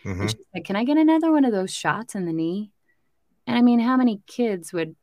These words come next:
Speaker 2: would say, "Hey, let's do that again"?
Speaker 1: Right.
Speaker 2: You must have really needed it.
Speaker 1: Yeah,
Speaker 2: And
Speaker 1: absolutely.
Speaker 2: that's
Speaker 1: Yeah.
Speaker 2: Yeah. So, and that's about the time that we started talking about adding the Enbrel, which that's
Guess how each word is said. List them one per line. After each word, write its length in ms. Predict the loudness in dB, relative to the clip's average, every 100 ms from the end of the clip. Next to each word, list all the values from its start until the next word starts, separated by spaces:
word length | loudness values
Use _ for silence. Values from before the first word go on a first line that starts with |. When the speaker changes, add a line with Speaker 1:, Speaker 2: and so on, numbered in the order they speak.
| _ _ _
Speaker 2:
would 140 | -10 -4
say, 540 | -2 -2 -2 -6 -8
"Hey, 460 | -6 -4 -4 -6 -10 -16 _
let's 200 | -10 -10
do 160 | -6 -2
that 200 | 0 -2
again"? 480 | -2 -6 -6 -10 -10 0
Speaker 1:
Right. 320 | 2 2 -2 _ -6
Speaker 2:
You 80 | -2
must 220 | 0 -2
have 120 | -6
really 360 | -4 0 0 0
needed 380 | -2 -2 -4 -10
it. 240 | -16 -18 _ _ -20 -20 2
Speaker 1:
Yeah, 180 | 4
Speaker 2:
And 100 | 6
Speaker 1:
absolutely. 380 | 4 2 2 0
Speaker 2:
that's 260 | 0 -2 -4 _ _ -6
Speaker 1:
Yeah. 60 | -2 2 0
Speaker 2:
Yeah. 40 | -2
So, 200 | -2 0
and 120 | 2
that's 220 | 2 0 0
about 260 | 0 0
the 80 | -2
time 260 | -8 -8 -8
that 120 | -8
we 100 | -10
started 420 | -6 -6 -8 -10
talking 320 | -6 -6 -4
about 220 | -6 -6 -4
adding 600 | -2 0 0 0 -2 -8 _ _ -4
the 180 | -2 0
Enbrel, 580 | 0 0 0 -2 -6 -12 _
which 380 | -14 -12 -14 -8
that's 340 | -8 -8 -14